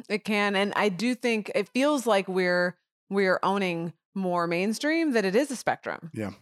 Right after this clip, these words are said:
Speaker 1: That it's
Speaker 2: absolutely.
Speaker 1: not a binary, it's not either or, but
Speaker 2: Yeah.
Speaker 1: that it really is a spectrum.
Speaker 2: And queer, that, yeah, exactly, that word has that aspect to it, which can be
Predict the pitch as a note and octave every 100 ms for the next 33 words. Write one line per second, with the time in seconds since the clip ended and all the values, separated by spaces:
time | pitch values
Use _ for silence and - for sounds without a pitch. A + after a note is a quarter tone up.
0 | - G3+ G3 F#3 F#3+ A3+ C4+ - - _
1 | F3 D#3+ C#3+ F3 F#3 B2 G2 G2 A2+ F#3+
2 | A3+ _ _ - E3+ F#3+ G3 - F#3 E3+
3 | D3 - - F3 B2 A#2 D3+ A#3 G#3 -
4 | G#3+ G#3+ - F#3 G#3 A#3 A#3+ B3 B3 -
5 | G3 F#3 G3 - G3 A#3+ C4 D3 C#2+ -
6 | F3 _ _ C#3 C#3 - D3+ F#3+ D#3 -
7 | D3 C#3+ D#3+ F#3 C#3 C#3 D3+ E3 B2+ B2+
8 | A2+ A2+ B2 D#3 C3+ A#2+ A#2+ - - D3
9 | C3+ C3+ - C3+ D3 A2 G2+ - G2+ G2
10 | A2 - A2+ G#2 G2+ F#2+